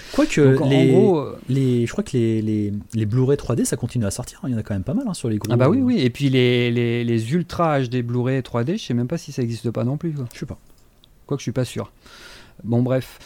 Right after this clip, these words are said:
Speaker 2: Euh, donc en gros, euh, la P S cinq,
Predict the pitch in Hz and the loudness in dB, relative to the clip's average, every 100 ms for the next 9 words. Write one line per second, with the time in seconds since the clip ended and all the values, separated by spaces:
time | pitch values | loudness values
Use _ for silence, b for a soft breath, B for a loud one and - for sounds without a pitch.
0 | B B - 135 123 127 123 123 123 123 | B B -4 2 4 6 4 4 2 2
1 | 151 170 165 202 220 185 143 139 135 131 | 2 2 2 2 2 0 0 0 0 0
2 | 131 131 143 147 151 135 - 160 151 - | 0 0 0 2 0 0 -2 -4 -4 -10